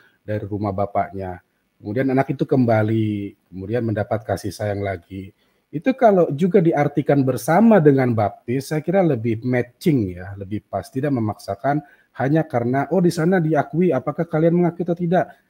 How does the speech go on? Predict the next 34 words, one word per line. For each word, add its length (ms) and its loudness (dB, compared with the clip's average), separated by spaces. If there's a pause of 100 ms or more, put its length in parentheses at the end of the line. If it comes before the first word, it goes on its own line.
(100)
Ya, 80 -4
kita 240 -2
nggak 240 4
bisa 160 -6
jawab 400 -6
sih 240 -4
sebetulnya. 720 -10 (360)
Nah, 260 -2
tetapi 400 4
kita 320 6
ambil 240 6
contoh 400 4
begini, 480 2
ya, 160 -2
untuk 400 -2
denom-denom, 800 4
denominasi-denominasi 1120 -4
Protestan 560 -6
yang, 320 4 (560)
eh, 380 0
melaksanakan 920 -2
persis 400 -2
atau 400 -2
setidaknya 480 -6
mirip 320 0
dengan 240 -6
Kekatolikan, 720 -2
bolehlah 480 2 (240)
sedikit 560 -4
berbesar 400 -4
hati 320 -2
mungkin, 880 4
begitu, 240 -16
ya. 160 -4